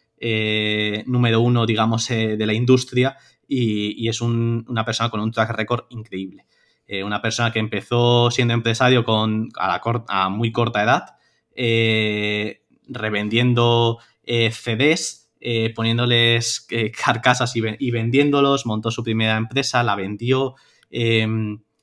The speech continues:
fundó T H Q, luego T H Q quebró, la, la vendió por, se la compraron,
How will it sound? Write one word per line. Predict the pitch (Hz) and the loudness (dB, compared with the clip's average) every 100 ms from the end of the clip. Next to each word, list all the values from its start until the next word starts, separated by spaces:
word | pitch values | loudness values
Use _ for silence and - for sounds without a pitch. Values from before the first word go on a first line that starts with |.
| _ _ _ | _ _ _
fundó | - 123 120 127 | -4 0 2 4
T | 131 | 4
H | 127 131 | 2 -2
Q, | 127 135 135 135 - - | 2 6 6 4 -4 -10
luego | 120 123 127 127 120 | -2 2 4 4 4
T | 117 | 2
H | 120 123 | -2 -4
Q | 127 123 120 | 0 0 0
quebró, | 123 113 127 127 127 - | -4 -2 0 0 0 -6
la, | 117 107 107 104 101 104 | -4 -2 0 0 0 -2
la | 101 | -4
vendió | 101 104 117 120 | -4 -2 0 2
por, | 120 117 113 113 110 101 | 2 2 0 -2 -4 -8
se | 92 | -8
la | 90 | -8
compraron, | 95 95 110 110 107 104 104 101 | -8 -4 -2 -2 -2 -6 -8 -12